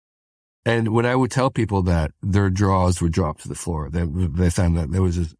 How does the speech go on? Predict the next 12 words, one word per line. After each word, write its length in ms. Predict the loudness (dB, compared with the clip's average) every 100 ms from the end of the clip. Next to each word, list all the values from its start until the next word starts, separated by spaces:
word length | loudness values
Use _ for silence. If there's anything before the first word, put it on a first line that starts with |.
| -4
unimaginable. 640 | 0 2 2 2 0 -2
That 120 | 0
was 120 | 0
insane. 680 | 0 0 0 -2 0 0 0 0
And 160 | 2
they 120 | 4 2
would 120 | 2
say 120 | -2
that 160 | -2 -4
that 160 | -4
was 180 | -4 -4
insane 680 | -2 -2 -2 -2 0 -2 -4